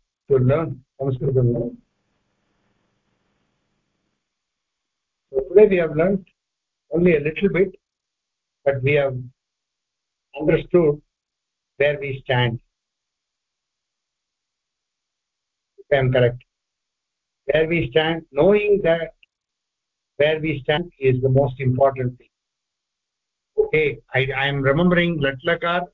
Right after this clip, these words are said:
I am not remembering Lot Lakar. So, how I can practice? I also showed you how you can record and listen back. Then you can write.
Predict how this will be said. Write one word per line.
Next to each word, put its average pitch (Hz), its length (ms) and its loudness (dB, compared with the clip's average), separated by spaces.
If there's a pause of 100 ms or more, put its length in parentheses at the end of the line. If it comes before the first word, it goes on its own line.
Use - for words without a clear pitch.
I 135 60 -6
am 135 80 -8
not 147 200 -2
remembering 147 540 2
Lot 131 260 2
Lakar. 120 340 0 (840)
So, 156 260 4 (100)
how 135 160 4
I 131 100 0
can 123 220 -4
practice? 123 400 -4 (880)
I 127 60 2
also 147 400 2 (100)
showed 160 220 4
you 156 260 0 (340)
how 139 100 2
you 147 160 4
can 135 200 -4
record 139 400 0
and 131 180 -2
listen 131 300 0
back. 143 220 0 (1400)
Then 143 140 0
you 135 120 0
can 123 240 0
write. 147 300 -2